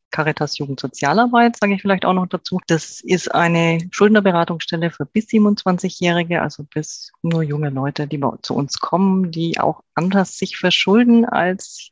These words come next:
ältere Leute. Also bei den Älteren ist es einfach wirklich die großen Dinge, diese, sowas wie Scheidung, Trennung, Arbeitslosigkeit. Und bei den jungen Leuten schaut es doch ein bisschen anders aus.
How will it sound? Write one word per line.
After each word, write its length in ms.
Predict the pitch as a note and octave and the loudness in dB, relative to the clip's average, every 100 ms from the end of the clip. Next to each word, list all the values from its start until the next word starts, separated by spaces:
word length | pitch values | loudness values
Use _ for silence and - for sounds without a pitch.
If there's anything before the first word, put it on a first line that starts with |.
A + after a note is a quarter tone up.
| _ | _
ältere 440 | D3+ D3+ D#3 D3+ | -2 0 0 -2
Leute. 520 | C#3+ C#3+ D#3 D3+ D#3 - | -4 -4 -2 -4 -4 -6
Also 220 | D3 D3+ | -6 -2
bei 100 | - | -2
den 160 | D3+ D3+ | 0 2
Älteren 340 | D#3+ F3+ F3 | 2 4 4
ist 160 | E3+ - | 2 -2
es 140 | D#3+ | 0
einfach 380 | D#3+ D#3 D#3+ D#3 | 0 0 -2 -2
wirklich 300 | D#3+ F3+ - | -4 -6 -6
die 140 | D#3+ | -8
großen 460 | D3+ D3+ G#3+ A#3+ G#3 | -2 2 4 6 6
Dinge, 320 | G3+ G3+ G3 | 6 6 4
diese, 600 | F#3+ F3 F3 E3+ E3 E3 - | 2 -4 -2 0 0 -2 -6
sowas 260 | D#3+ D#3 D3 | -6 -4 0
wie 40 | |
Scheidung, 600 | - D#3 D#3+ D#3+ E3 E3 | 0 2 2 0 -2 -4
Trennung, 560 | - D#3+ E3 E3 E3 E3 - - - | -6 -4 -2 -2 -2 -4 -8 -10 -4
Arbeitslosigkeit. 880 | E3+ E3+ E3+ E3 E3 D#3+ - E3+ D#3+ - - - | 0 0 0 -2 -2 -4 -2 -2 -2 -8 -12 -6
Und 80 | - | -2
bei 100 | D#3 | 0
den 160 | D3+ | 0
jungen 380 | D3+ D#3+ F#3+ F#3 | -2 2 2 2
Leuten 420 | E3 D#3 E3 - | 0 -2 -2 -6
schaut 240 | D#3 D#3+ D3 | -6 -6 -8
es 140 | - | -8
doch 120 | C#3+ | -6
ein 60 | D3 | -6
bisschen 300 | D3 - C3+ | -8 -6 -4
anders 320 | C3+ C#3 - | -2 -4 -6
aus. 260 | C#3 C#3+ | -8 -8